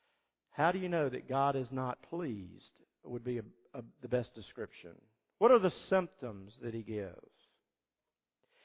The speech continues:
When humans go wrong, the entire world goes out of kilter.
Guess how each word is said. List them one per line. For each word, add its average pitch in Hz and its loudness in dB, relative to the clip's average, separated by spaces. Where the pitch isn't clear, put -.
When 170 6
humans 226 6
go 170 8
wrong, 143 4
the 160 6
entire 240 8
world 185 10
goes 147 6
out 127 6
of 117 -6
kilter. - -4